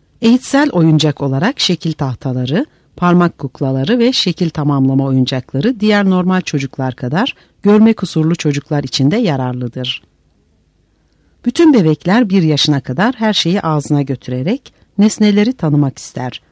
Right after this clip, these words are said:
Bu davranış görme kusurlu çocuklarda da vardır. Sadece bu devrenin görme kusurlularda daha uzun olduğu bilinmektedir. Bu nedenle oyuncakların daha kolay temizlenebilir cinsten olmasına dikkat edilmelidir.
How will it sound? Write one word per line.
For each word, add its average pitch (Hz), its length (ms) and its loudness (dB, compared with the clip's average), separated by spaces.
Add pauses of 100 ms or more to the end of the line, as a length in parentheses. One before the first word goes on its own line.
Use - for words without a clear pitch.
(400)
Bu 208 100 0
davranış 156 520 2
görme 175 340 2
kusurlu 143 400 -4
çocuklarda 135 680 -4
da 240 140 0
vardır. 123 520 -6 (460)
Sadece 226 680 2
bu 175 100 0
devrenin 147 500 4
görme 165 300 4
kusurlularda 143 920 -2
daha 165 200 -2
uzun 143 280 -4
olduğu 139 440 -2
bilinmektedir. 131 920 -2 (640)
Bu 208 100 6
nedenle 151 560 2
oyuncakların 175 800 2
daha 180 180 0
kolay 139 320 -4
temizlenebilir 143 800 0
cinsten 135 400 -2
olmasına 139 580 -2
dikkat 135 320 -6
edilmelidir. 127 800 -4